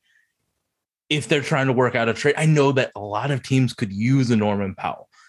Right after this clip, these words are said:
He is the, he could be that missing piece asset.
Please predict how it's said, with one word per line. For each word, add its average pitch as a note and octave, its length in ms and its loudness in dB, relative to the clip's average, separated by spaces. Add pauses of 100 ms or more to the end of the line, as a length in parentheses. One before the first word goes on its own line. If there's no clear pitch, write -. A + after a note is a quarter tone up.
(120)
He B2+ 360 2
is C#3 280 0 (140)
the, G#2+ 420 -2
he C#3 240 -2
could B2+ 220 -2
be C3 120 2
that A2+ 260 -2
missing A#2 420 0
piece A2 420 0
asset. B2+ 520 -2